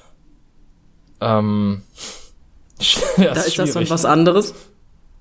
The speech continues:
Speaker 1: Ja, ein bisschen.
Speaker 2: Also ich habe die Tendenzen jetzt bei mir noch nicht festgestellt, aber falls es so sein sollte, erkläre ich das natürlich im Podcast. <laughs>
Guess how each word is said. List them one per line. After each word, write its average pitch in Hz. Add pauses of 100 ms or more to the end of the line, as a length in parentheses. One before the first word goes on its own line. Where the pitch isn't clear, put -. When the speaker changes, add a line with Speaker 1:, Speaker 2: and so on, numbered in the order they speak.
(440)
Speaker 1:
Ja, 131
ein 135
bisschen. 107 (760)
Speaker 2:
Also 190
ich 220
habe 233
die 226
Tendenzen 196
jetzt 180
bei 175
mir 180
noch 175
nicht 190
festgestellt, 180
aber 165
falls 180
es 160
so 151
sein 147
sollte, 151
erkläre 151
ich 151
das -
natürlich 139
im 127
Podcast. 123
<laughs> -